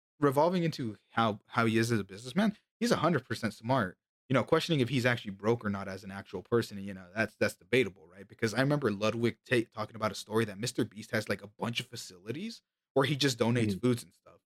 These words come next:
Speaker 1: right? Which,
Speaker 2: Yeah.
Speaker 1: you know, that's a lot of money spending on that, but at the same time, that's a lot of tax write-off that you can get money back from. So, like,
Speaker 2: That,
Speaker 1: yeah.
Speaker 2: that is a huge tax write-off. Yeah,
Speaker 1: Mm-hmm.
Speaker 2: that's a, a huge thing.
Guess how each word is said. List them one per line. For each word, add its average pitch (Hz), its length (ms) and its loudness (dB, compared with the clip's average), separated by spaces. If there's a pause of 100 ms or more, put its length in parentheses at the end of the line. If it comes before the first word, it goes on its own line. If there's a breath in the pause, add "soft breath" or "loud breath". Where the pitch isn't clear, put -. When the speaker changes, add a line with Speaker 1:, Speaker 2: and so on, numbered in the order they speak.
(300)
Speaker 1:
right? 120 140 4
Which, 120 260 0
Speaker 2:
Yeah. 117 140 12
Speaker 1:
you 98 60 8
know, 117 180 2
that's 117 200 -2
a 135 40 2
lot 123 200 4
of 117 60 2
money 113 360 0 (100)
spending 120 420 0
on 92 120 -12
that, 90 200 -20
but 107 140 0
at 104 80 -6
the - 60 -20
same 110 160 -4
time, 107 160 -14
that's 101 160 -20
a - 20 -18
lot 104 180 -8
of 90 60 -14 (120)
tax 117 260 -4
write-off 90 400 -14
that 98 100 -20
you 95 60 -20
can 90 120 -20 (140)
get 98 160 -20
money 92 200 -20
back 104 200 -20
from. - 160 -20 (100)
So, - 160 -20
like, 90 140 -20 (400)
Speaker 2:
That, 95 260 -4
Speaker 1:
yeah. 101 220 8
Speaker 2:
that 90 60 -2
is 92 120 0
a 95 80 2
huge 127 680 8
tax 107 340 8
write-off. 87 340 4
Yeah, 107 220 8
Speaker 1:
Mm-hmm. 117 120 -2
Speaker 2:
that's 131 260 12
a, 110 180 10 (160)
a 117 60 10
huge 208 540 10
thing. 95 200 8